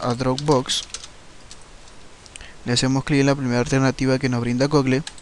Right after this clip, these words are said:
y esperamos unos segundos a que cargue la página. Como pueden apreciar, esta es la página de inicio de Dropbox.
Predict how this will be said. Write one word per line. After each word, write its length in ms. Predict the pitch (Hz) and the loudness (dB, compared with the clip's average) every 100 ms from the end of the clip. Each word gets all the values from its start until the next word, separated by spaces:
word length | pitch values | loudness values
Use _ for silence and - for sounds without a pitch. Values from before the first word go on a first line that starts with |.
| - - - - - - - - - - - - | -18 -20 -20 -20 -20 -20 -20 -20 -20 -20 -20 -12
y 100 | 139 | -4
esperamos 420 | 143 - 135 139 139 | -2 2 2 2 2
unos 180 | 139 | 2
segundos 380 | 139 123 120 120 | 2 2 0 2
a 80 | 131 | 2
que 100 | 123 | 0
cargue 240 | - 120 | 2 4
la 140 | 120 120 | 4 2
página. 400 | 113 113 - 62 - - - - - - - - - - - - - - - - - | 0 -4 -6 -10 -14 -20 -20 -20 -20 -20 -20 -20 -20 -20 -20 -20 -20 -20 -20 -18 -4
Como 280 | 139 127 | 2 2
pueden 220 | 120 135 156 | 4 4 6
apreciar, 500 | 156 135 - 135 - | 4 4 6 4 4
esta 220 | 135 - | -2 2
es 40 | 143 | 4
la 120 | 131 | 6
página 320 | 131 127 151 | 4 2 2
de 60 | 127 | 2
inicio 280 | 123 127 143 | 2 2 2
de 100 | 120 | 2
Dropbox. 600 | 123 139 135 123 - | 0 2 0 0 -4